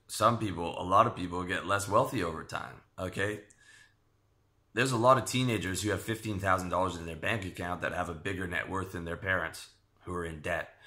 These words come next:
Fifty-seven percent of Americans have a th-, less than a thousand dollars in their savings account, okay? There's millions of people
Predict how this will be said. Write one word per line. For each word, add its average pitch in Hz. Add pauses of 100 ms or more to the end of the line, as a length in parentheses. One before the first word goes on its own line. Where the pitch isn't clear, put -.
(260)
Fifty-seven 147
percent 123
of 113
Americans 110
have 87
a 85
th-, 98
less 101
than 101
a -
thousand 92
dollars 87
in 82
their 80
savings 85
account, - (360)
okay? 87 (1500)
There's 139
millions 131
of 95
people 127